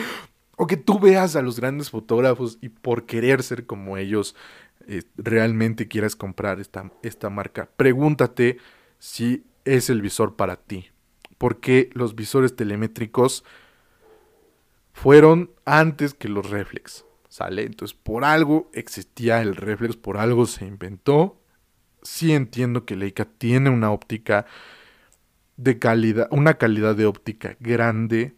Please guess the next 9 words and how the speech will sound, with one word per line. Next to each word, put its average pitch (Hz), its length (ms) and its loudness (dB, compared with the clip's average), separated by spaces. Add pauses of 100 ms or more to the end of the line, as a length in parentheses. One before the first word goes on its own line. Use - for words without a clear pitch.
Sé 117 340 -4
que, 110 640 -4
o, 113 120 -2
este, 104 440 -4
Leica 117 460 0
tiene 113 280 -6
un, 110 200 -8
este, 98 600 -12 (220)
incluso, 135 640 2